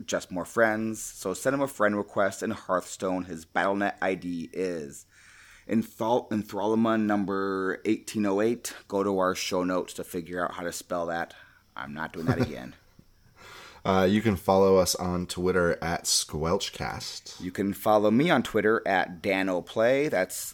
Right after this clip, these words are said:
Speaker 1: the O is a zero 'cause I'm cool.
Speaker 2: Uh, you can email us at squelchcast at gmail dot com.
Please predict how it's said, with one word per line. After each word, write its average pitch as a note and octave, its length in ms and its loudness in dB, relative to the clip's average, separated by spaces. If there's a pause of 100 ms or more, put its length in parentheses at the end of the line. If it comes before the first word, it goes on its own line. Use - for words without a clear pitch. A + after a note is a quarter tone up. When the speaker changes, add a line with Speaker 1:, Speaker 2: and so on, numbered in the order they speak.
Speaker 1:
the F#2+ 220 -2
O G2 200 2
is F#2 120 -4
a F#2+ 80 -4
zero B2+ 460 2
'cause - 240 -14
I'm E2 140 -6
cool. B1+ 540 -8 (720)
Speaker 2:
Uh, F2 320 0
you G2 100 2
can G2+ 180 -2
email F#2+ 320 4
us F2+ 280 2
at E2+ 220 -2
squelchcast F2+ 680 2
at C#2+ 60 -4
gmail E2+ 340 -2
dot D#2 200 -2
com. F#2 280 -4